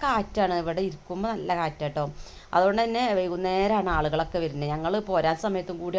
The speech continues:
ആളുകൾ വരുന്നുണ്ട്. ആ സമയമാകുമ്പോഴാണ് ആളുകൾ. എന്നാ വെയിലും ഇല്ല. ഈ സൈഡിലേക്കൊക്കെ കാടാണ്, ഇവിടെ അങ്ങനെ ഒന്നും കാണാനില്ല. കണ്ടില്ലേ? ഇവിടുന്ന് അങ്ങനെ താഴത്തേക്കുള്ള ഒരു വ്യൂ ആണ്. ഇപ്പൊ കുറേ പെയിന്റ് അടിച്ചൊക്കെ ഇത് റെഡിയാക്കിയതാട്ടോ. ഇങ്ങനെയൊന്നും അല്ലായിരുന്നു. ആകെ കുറച്ച്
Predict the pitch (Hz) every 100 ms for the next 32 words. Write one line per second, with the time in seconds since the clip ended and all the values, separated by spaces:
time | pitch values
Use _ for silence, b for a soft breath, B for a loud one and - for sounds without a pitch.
0 | 165 147 143 147 139 143 139 147 - 214
1 | 185 165 165 151 151 160 156 143 135 139
2 | 143 B B B 202 220 202 180 208 185
3 | 170 170 B B B 214 254 196 190 190
4 | 202 202 156 143 143 147 151 143 151 151
5 | 165 156 156 156 151 156 147 143 139 139
6 | 139 - 151 139 143 147 B B 170 160
7 | 175 170 165 160 175 160 151 156 - 156
8 | 151 151 147 147 151 151 156 220 226 208
9 | 208 - 220 190 175 180 175 190 180 175
10 | 170 156 151 147 151 139 143 147 151 170
11 | 170 156 143 139 139 151 160 B B B
12 | B - 165 165 170 147 - 143 -